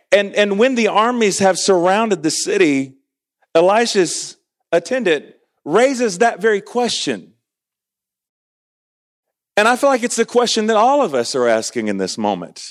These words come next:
I feel like it's the question I'm asking every three seconds. And I don't claim to be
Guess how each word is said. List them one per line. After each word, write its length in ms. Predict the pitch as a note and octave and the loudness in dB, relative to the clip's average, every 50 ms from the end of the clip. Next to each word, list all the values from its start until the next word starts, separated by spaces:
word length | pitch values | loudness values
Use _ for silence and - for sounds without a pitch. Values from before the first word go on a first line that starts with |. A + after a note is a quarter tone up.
| - _ _ _ _ _ _ _ _ _ _ _ _ _ _ _ _ _ _ _ _ _ _ _ _ _ _ _ _ _ _ - | -20 _ _ _ _ _ _ _ _ _ _ _ _ _ _ _ _ _ _ _ _ _ _ _ _ _ _ _ _ _ _ 0
I 120 | G3 C4 C4+ | 2 2 2
feel 160 | - D4 C#4+ | 2 2 0
like 100 | C4 A#3 | 2 2
it's 140 | B3 - - | -2 -2 -2
the 100 | A3+ - | -6 0
question 320 | - - B3 A3 - A3+ | 0 0 0 0 -2 -4
I'm 180 | G#3+ B3 C4 A#3+ | -2 -2 0 0
asking 320 | A3+ G#3+ - G#3+ G#3+ G#3 | 0 0 -2 -2 0 0
every 360 | G#3+ A3 G#3+ G#3+ G3 F3+ D#3 - _ _ _ | 0 2 2 0 0 -2 -6 -12 _ _ _
three 320 | - - - A3 A#3 A3+ G#3 | -20 0 0 2 2 2 0
seconds. 840 | - - A#3+ A#3+ A#3 - - B2 D#2+ - - - - - - - - _ _ _ _ _ _ _ _ _ _ _ _ _ _ _ _ _ _ _ _ _ _ _ _ | -2 0 -2 -2 -2 -2 -6 -8 -8 -10 -10 -8 -8 -8 -8 -10 -16 _ _ _ _ _ _ _ _ _ _ _ _ _ _ _ _ _ _ _ _ _ _ _ _
And 100 | F3 - | -10 -4
I 140 | - A3 C4 | -2 0 2
don't 220 | C#4 C4 G#3 - - D3+ _ _ _ _ _ _ | 2 0 -2 -6 -14 -20 _ _ _ _ _ _
claim 280 | _ - E3+ F#3 F#3+ F3+ | _ -2 -2 0 0 -2
to 80 | D#3+ D3+ | -4 -2
be 400 | C#3 E3 D#3 - _ _ _ | -2 -4 -4 -4 _ _ _